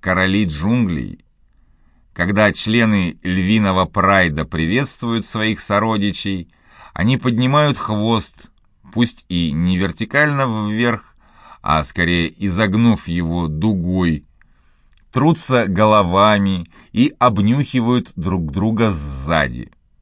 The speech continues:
Кто бы мог подумать, что это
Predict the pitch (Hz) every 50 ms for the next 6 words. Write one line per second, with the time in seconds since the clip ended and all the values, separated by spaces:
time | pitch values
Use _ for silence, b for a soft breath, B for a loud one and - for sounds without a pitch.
0 | _ _ _ _ _ _ _ _ _ _ _ _ - - - 110 98 92 98 92
1 | 90 87 - - - 87 85 85 117 143 160 143 104 78 - - b b b b
2 | b b b b - - - - - - _ _ - 110 110 92 - 117 107 101
3 | 87